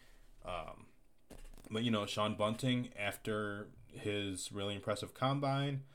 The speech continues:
uh, and leaving school a year early, obviously he provided really good film, but, you know, he really, really got everyone's attention at the combine and so forth. Um, his speed's gonna play in the N F L,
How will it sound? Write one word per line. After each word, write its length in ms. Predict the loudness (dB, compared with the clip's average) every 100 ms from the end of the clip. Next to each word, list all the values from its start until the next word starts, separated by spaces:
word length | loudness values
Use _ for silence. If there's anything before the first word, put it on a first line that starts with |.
| -20 -20 -10 -2
uh, 380 | 0 2 0 -2
and 420 | -4 -4 -6 -10 -4
leaving 260 | -2 -2 -4
school 280 | -2 -2 0
a 40 |
year 220 | 0 0
early, 500 | 2 4 6 4 2
obviously 480 | 0 -2 -2 -2 -2
he 200 | -2 -6
provided 440 | -8 -2 0 2
really 200 | 0 -4
good 140 | -4 -6
film, 300 | -4 -2 -2
but, 240 | -4 -4 -10 -20 -20 -20 -20 -14
you 100 | -10
know, 140 | -8 -8
he 140 | -12 -10
really, 440 | -6 -2 0 2 0
really 240 | -2 -2
got 180 | 0 0
everyone's 300 | 0 -2 -4
attention 420 | -6 -6 -6 -8
at 80 | -8
the 80 | -8
combine 520 | -4 -4 -2 -2 -4
and 120 | -8
so 180 | -6 -6
forth. 400 | -6 -6 -6 -8 -16 -18 -18 -20 -8
Um, 420 | -4 -2 -4 -10 -18 -12
his 180 | -6 -4
speed's 400 | -2 0 -2 0
gonna 200 | -2 -2
play 240 | 0 0
in 80 | 0
the 80 | -2
N 100 | -2
F 180 | -2 2
L, 380 | 4 4 2